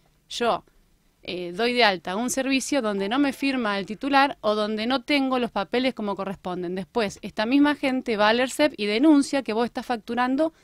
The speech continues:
de más y que vos estás facturando mal un servicio que no firmaron el alta. Entonces, si vos tenés los papeles claros como corresponde, no vas a tener en el futuro este tipo de problemas. <clears throat> Lo que nosotros le pedimos al ercep, y yo lo voy a traer también mañana para que la gente la vea,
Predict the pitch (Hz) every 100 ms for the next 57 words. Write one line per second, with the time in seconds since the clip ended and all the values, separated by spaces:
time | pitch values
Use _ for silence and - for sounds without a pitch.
0 | _ 185 214 269 277 - 202 202 220 240
1 | 254 - 196 226 233 220 240 269 262 -
2 | _ - 214 - 277 269 254 294 277 220
3 | 220 - 247 240 233 254 196 175 170 180
4 | 185 202 175 165 190 220 240 202 180 185
5 | 240 226 - 262 214 202 196 196 240 277
6 | 226 226 233 302 - _ 190 202 214 220
7 | 233 226 208 - 247 247 262 247 - 202
8 | 208 185 185 - 170 - 170 _ _ _
9 | _ _ 311 285 202 - _ _ _ _
10 | - 254 214 214 254 262 233 220 220 240
11 | 226 226 233 302 302 - - _ 190 -
12 | 190 185 180 196 214 202 208 202 208 208
13 | 240 202 180 180 180 175 240 269 277 277
14 | 285